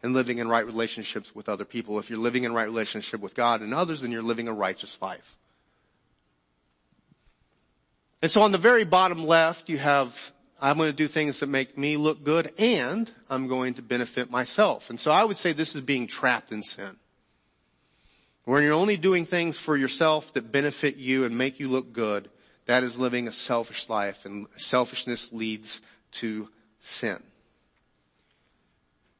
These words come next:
Even here in the area bottom of this diagram, there's the verse from Matthew six, "Beware of practicing your righteousness before other people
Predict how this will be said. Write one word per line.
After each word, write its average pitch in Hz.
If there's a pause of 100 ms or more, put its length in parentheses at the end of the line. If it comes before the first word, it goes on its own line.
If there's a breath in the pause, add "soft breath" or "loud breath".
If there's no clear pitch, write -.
(120)
Even 139
here 143
in 135
the 127
area 131
bottom 123
of 113
this 113 (220)
diagram, 139
there's 117
the 127
verse 131
from 131
Matthew 117
six, -
"Beware 135
of 135
practicing 135
your 135
righteousness 123
before 135
other 120
people 160